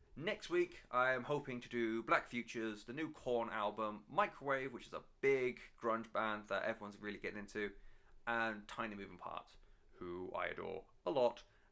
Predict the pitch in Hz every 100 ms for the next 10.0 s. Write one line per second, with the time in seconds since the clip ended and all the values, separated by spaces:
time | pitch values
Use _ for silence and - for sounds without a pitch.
0 | - 92 92 95 - 104 98 95 95 -
1 | - - - - 85 - - - 50 -
2 | - - - - - 87 - - - 85
3 | - _ - - - _ - - _ _
4 | _ - - 131 156 135 143 147 139 143
5 | 151 147 156 208 - - 113 127 117 -
6 | 139 139 139 135 - - - - - 95
7 | 98 107 110 107 - - - 98 98 98
8 | 98 101 - 117 107 117 123 123 117 -
9 | 98 101 123 135 117 - 175 165 165 156